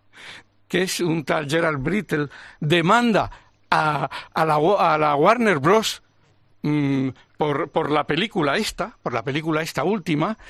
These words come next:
la, la demanda pidiendo novecientos millones cuando se entera que se está haciendo. Pa-, y para paralizarla dice, "No, eh, cuidado, que esto todo lo de los Warren me lo he inventado yo porque ellos me lo pidieron. Así que los derechos de autor son míos".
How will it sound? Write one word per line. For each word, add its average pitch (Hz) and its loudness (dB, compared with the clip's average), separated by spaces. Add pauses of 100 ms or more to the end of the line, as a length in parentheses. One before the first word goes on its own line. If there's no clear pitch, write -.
(200)
la, 156 0
la 147 0
demanda 196 -2 (180)
pidiendo 233 0
novecientos 220 2
millones 202 2
cuando 156 -2
se 127 -2
entera 180 0
que 165 -4
se 143 0
está 170 0
haciendo. 120 -4 (380)
Pa-, 196 2
y 208 0
para 175 0
paralizarla 208 0
dice, 185 0
"No, 165 0
eh, 208 0
cuidado, 175 0 (420)
que 208 0
esto 214 -2
todo 233 -2
lo 214 0
de 185 2
los 170 0
Warren 180 0
me 160 0
lo 165 0
he 170 2
inventado 160 -2
yo 160 0
porque 170 -4
ellos 160 0
me 160 0
lo 156 0
pidieron. 131 -2 (240)
Así 185 -4
que 220 0
los 196 0
derechos 196 0
de 214 2
autor 185 0
son 156 -2
míos". 107 -6